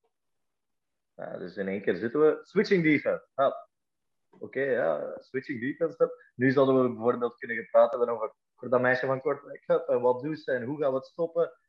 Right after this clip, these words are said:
En de rotatie, waar moeten we oppassen? En maar korte, korte segmenten, hè, dertig, dertig seconden, hup, en je bent aan het wandelen, je bent bezig. Keywords, ik, ik heb het bijvoorbeeld eens toegepast.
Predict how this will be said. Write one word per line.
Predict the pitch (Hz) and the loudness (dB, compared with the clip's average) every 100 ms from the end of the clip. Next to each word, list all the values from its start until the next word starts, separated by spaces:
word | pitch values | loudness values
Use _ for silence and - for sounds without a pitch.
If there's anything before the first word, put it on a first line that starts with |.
| - | -10
En | 123 | -6
de | 131 | -2
rotatie, | 127 131 120 123 123 123 | -2 0 0 0 -2 -4
waar | 120 139 | -2 -2
moeten | 143 139 | -4 -6
we | 139 139 | -8 -6
oppassen? | 139 147 143 - 151 - _ _ _ _ _ _ | -6 -2 -4 -4 -10 -10 _ _ _ _ _ _
En | - | -6
maar | 147 - - | -6 -8 0
korte, | 165 175 190 - | 0 4 4 4
korte | - 180 - | 2 2 2
segmenten, | 165 117 123 196 202 | -2 0 -4 -4 -6
hè, | 220 | -4
dertig, | 127 139 - _ _ | -4 -4 -10 _ _
dertig | 120 135 - | -2 -2 -4
seconden, | - - 143 196 185 143 | -12 -6 -6 -4 -2 0
hup, | 202 | -2
en | 135 | -2
je | 117 | -4
bent | 120 127 | 0 0
aan | |
het | 123 | -2
wandelen, | 95 131 175 185 | -6 -8 -6 -8
je | 135 | -6
bent | 120 98 | -6 -6
bezig. | 98 135 147 - _ _ _ _ _ _ _ | -4 -4 -6 -20 _ _ _ _ _ _ _
Keywords, | 160 175 117 151 196 - | 0 2 6 6 4 0
ik, | 120 | -2
ik | - 131 | -4 -2
heb | 135 | 0
het | 127 117 | 0 -2
bijvoorbeeld | 113 123 123 120 | 0 2 2 0
eens | - - | -2 -8
toegepast. | 139 175 165 175 - | -4 0 2 0 -4